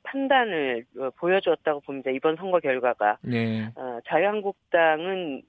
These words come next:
Speaker 1: 노회찬을 사랑하는 창원 시민들에게 저는 완패했다.
Speaker 2: 네.
Speaker 1: 노회찬에게 패배했다. 이렇게 보고 있습니다.
Speaker 2: 네. 요거는 한번 좀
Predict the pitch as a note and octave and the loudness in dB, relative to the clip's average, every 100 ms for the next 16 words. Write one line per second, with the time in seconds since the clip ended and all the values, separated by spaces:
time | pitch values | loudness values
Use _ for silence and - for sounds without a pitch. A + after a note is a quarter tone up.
0 | - D#3+ A#3 - A#3 G3+ G#3 B3+ B3 G3 | -2 2 2 2 -4 -2 0 0 2 2
1 | C#3 B2+ - B3 B3+ - C4 B3+ A3 D#3 | 0 -2 -2 0 0 0 -2 -2 2 0
2 | D#3 D3+ D3+ C3+ D3 F#3+ - F#3 _ B2 | 0 -4 -2 0 0 0 0 0 _ 2
3 | A#2 B2+ - A#2+ A#2+ A2 D#3+ D#3+ F#3+ - | 2 0 -4 -6 -4 -4 -2 2 2 2
4 | G3+ F3+ C#3+ C#3+ C#3 - C#4 C#4 G3 _ | 2 2 2 0 0 0 2 2 0 _
5 | C3 B2+ - D#3+ F3+ - D3 B2+ - D3+ | 0 0 -2 -6 -6 -4 -4 -4 -4 -6
6 | C#3+ - B2+ G#2+ - - - A#2+ A#2 A2 | -6 -8 -14 -12 -12 -12 -10 -6 -6 -6
7 | A2 A#2+ - _ - - - - - _ | -10 -14 -18 _ -20 -20 -20 -20 -20 _
8 | _ _ E3 B3+ E4+ E4 E4 D4+ C#4+ A3+ | _ _ 4 6 6 4 2 4 6 4
9 | A3+ A#3 G3 G#3 F#3 - | 6 4 6 4 4 0